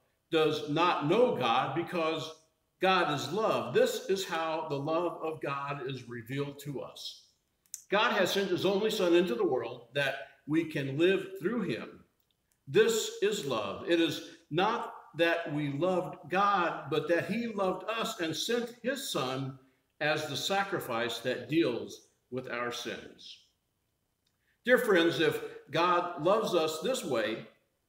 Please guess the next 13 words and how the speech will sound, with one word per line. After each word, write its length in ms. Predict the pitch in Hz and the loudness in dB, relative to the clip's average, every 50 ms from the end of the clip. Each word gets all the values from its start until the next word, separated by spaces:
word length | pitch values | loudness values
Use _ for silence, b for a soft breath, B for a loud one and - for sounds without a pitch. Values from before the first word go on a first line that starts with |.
| _ _ _ _ _ _ _ _ | _ _ _ _ _ _ _ _
we 300 | 135 143 180 202 196 - | 0 0 0 0 0 -2
also 520 | - 151 175 202 190 - - 170 147 - | -2 -2 -2 -2 -2 -2 -2 -2 -2 -2
ought 300 | - 143 151 147 - - - | 0 -2 -2 -2 -4 -6 -6
to 120 | 156 147 139 | -6 -6 -4
love 300 | 139 147 151 151 143 151 | -2 -2 -2 0 -2 -4
each 240 | 151 147 - - | -6 -6 -6 -4
other. 320 | 220 196 - - - - - _ _ _ _ _ _ _ _ _ _ _ _ _ | -4 -4 -4 -6 -8 -14 -18 _ _ _ _ _ _ _ _ _ _ _ _ _
No 200 | - 139 214 262 | 0 4 6 6
one 320 | 262 214 165 165 175 170 - B B B B B | 8 6 6 4 4 2 0 B B B B B
has 260 | 160 156 156 156 - | -2 -2 -2 -2 0
ever 220 | 151 156 151 143 - | 0 0 0 0 -2
seen 320 | - - 143 151 196 220 | -4 -2 0 0 0 -2
God. 300 | 160 - - - - - | -2 -6 -8 -8 -12 -14